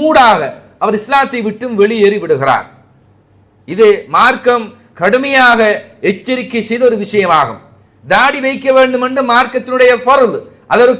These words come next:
கடமை. ஒருவர் வைக்காமல் இருந்தால் அவர் தனித்த ஒரு தனித்துவமான அடிப்படையில் தவறு செய்கிறார். அவ்வாறு வைத்து வாழக்கூடியவரை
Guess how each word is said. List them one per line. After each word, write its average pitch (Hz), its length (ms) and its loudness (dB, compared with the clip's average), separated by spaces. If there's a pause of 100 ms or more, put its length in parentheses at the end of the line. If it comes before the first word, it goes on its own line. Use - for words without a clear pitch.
கடமை. 262 340 2 (600)
ஒருவர் 240 340 4
வைக்காமல் 262 480 2
இருந்தால் 254 400 0
அவர் 240 260 0
தனித்த 254 420 0 (320)
ஒரு 208 200 0
தனித்துவமான 262 640 2
அடிப்படையில் 254 600 0 (180)
தவறு 269 320 2
செய்கிறார். 202 500 0 (600)
அவ்வாறு 247 400 4
வைத்து 277 440 -2
வாழக்கூடியவரை 269 1000 2